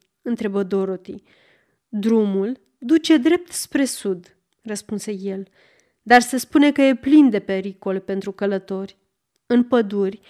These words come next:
sunt fiare sălbatice și o rasă de oameni ciudați, cărora nu le plac străinii care le calcă ținutul. Din acest motiv,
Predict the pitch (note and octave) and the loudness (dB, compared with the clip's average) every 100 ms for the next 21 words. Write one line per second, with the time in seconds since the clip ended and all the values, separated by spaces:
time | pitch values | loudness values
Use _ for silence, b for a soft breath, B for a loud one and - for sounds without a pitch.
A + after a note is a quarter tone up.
0 | b b - D4 C#4+ - E4+ F4+ E4 - | b b -2 2 2 4 4 6 4 2
1 | C4+ G#3+ A#3+ A3 F#3+ - G3 - B3 D4+ | 0 2 0 0 -6 -8 -6 0 2 2
2 | E4+ - A#3+ A#3+ C#4 C#4 C#4 C4 - D4 | 0 -2 0 0 0 0 0 -2 -4 -4
3 | A3+ C#4 G#3+ - - b b b b b | -2 -2 -2 -6 -16 b b b b b
4 | - F4 E4+ E4+ E4+ G#4 A#4 E4 - A#3 | 2 4 6 6 4 2 4 4 4 2
5 | A#3 G#3 - - G3 G3+ A#3 A#3+ A3+ A3 | 2 0 -6 -8 -6 -4 -4 -4 -4 -2
6 | G#3+ G3+ A3+ A#3 A3 G#3 - G3 F#3+ F#3+ | -2 -4 -4 -4 -4 -10 -6 -6 -4 -8
7 | - - b b b b b A3 A3 A3+ | -14 -20 b b b b b 0 2 2
8 | D#4 D4+ C#4 B3 - G3+ G3+ A3 | 0 2 0 0 -4 -8 -8 -10